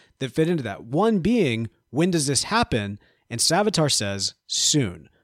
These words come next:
which would imply that at this point in the timeline, he's not been created yet. And so that it's about to happen for Barry's present, which, in my opinion, takes Eddie out of the running unless somehow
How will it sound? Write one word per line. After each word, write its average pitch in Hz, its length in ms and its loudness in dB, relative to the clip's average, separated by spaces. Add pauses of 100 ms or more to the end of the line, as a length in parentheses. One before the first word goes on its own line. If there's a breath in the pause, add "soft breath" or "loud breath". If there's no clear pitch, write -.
which 147 160 0
would 160 100 2
imply 165 400 0
that 143 120 -2
at 127 100 -2
this - 160 2
point 160 220 -2
in 120 60 -8
the - 60 -8
timeline, 147 460 0
he's 107 160 -6
not 120 240 -2
been 117 120 -4
created 101 460 -4
yet. 107 400 -6 (440 soft breath)
And 113 120 -4
so 127 160 2
that 120 120 0
it's 120 160 -2
about 139 340 -2
to 139 60 -4
happen 120 400 -2
for 117 120 -6
Barry's 107 320 -4
present, 107 480 -4 (320 loud breath)
which, - 200 -2 (280)
in 143 140 0
my 175 200 2
opinion, 175 440 2
takes 151 300 0
Eddie 139 280 0
out 120 140 0
of 110 100 -6
the 104 80 -8
running 110 520 0 (280 soft breath)
unless 135 720 -2
somehow 143 720 0